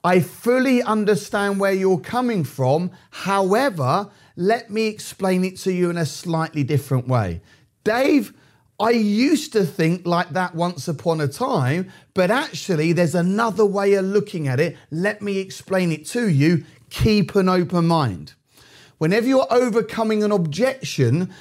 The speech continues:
you never wanna have an argument with your potential client. You never wanna butt heads. What they're saying in their mind is a hundred percent true.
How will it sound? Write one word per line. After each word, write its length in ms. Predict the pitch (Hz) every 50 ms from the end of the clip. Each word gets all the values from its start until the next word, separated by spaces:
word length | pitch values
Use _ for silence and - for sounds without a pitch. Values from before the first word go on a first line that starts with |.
| - - -
you 200 | 170 180 190 190
never 560 | 196 202 202 208 214 220 220 180 208 220 220
wanna 300 | 190 175 202 202 202 180
have 200 | 170 190 190 165
an 180 | 190 185 190 - -
argument 680 | 202 196 226 220 185 - 208 190 175 165 165 160 165
with 140 | 165 165 147
your 160 | 175 175 156
potential 680 | 135 - 156 139 - - 185 175 151 139 - 170 160 143
client. 580 | - - 196 180 165 135 117 123 151 190 190 - - - - - -
You 160 | 165 175 180
never 440 | 170 170 175 185 202 220 190 247 220
wanna 320 | 202 202 214 214 208 202
butt 340 | 160 - - 196 190 185 -
heads. 680 | 156 143 175 202 151 123 143 175 180 - - - - _ _ _ _ _ _ _ _
What 500 | - 143 147 165 196 226 254 269 - 190
they're 240 | 190 247 247 240 208
saying 480 | 180 - - - 247 254 214 151 135 156
in 260 | 170 165 160 165 175
their 220 | 185 214 233 240 233
mind 380 | 208 208 226 208 170 156 165
is 100 | 170 175
a 80 | 180 190
hundred 580 | 175 - - - 202 208 214 202 - 196 185 190
percent 440 | - 190 180 - - 190 175 - -
true. 380 | - - 247 294 370 294 117